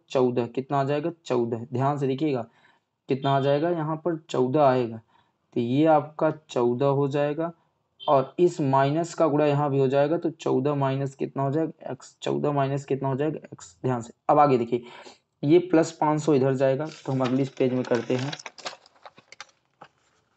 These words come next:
तो ध्यान से देखिए अब क्या हो जाएगा, आपको ध्यान से समझना है कि वो पाँच सौ पच्चीस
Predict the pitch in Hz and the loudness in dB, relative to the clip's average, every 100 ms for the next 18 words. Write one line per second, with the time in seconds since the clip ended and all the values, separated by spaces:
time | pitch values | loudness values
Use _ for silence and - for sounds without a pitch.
0 | _ _ _ _ _ _ _ _ _ 156 | _ _ _ _ _ _ _ _ _ 0
1 | 131 113 107 113 110 113 - _ _ _ | 2 2 -2 -8 -8 -8 -10 _ _ _
2 | _ - 170 170 175 160 147 139 147 175 | _ 2 4 6 6 6 8 6 6 6
3 | - 147 143 - 143 123 135 135 135 123 | 6 4 4 2 2 2 2 2 0 -2
4 | 123 123 127 139 196 _ _ _ _ - | -2 0 0 0 -2 _ _ _ _ -6
5 | 185 196 175 160 156 - - 135 139 151 | 0 2 4 4 2 -2 4 6 8 6
6 | 165 160 - 175 185 180 _ _ _ - | 2 -4 0 4 4 2 _ _ _ -2
7 | 127 - - 151 160 180 180 | -2 -4 -4 0 2 0 -4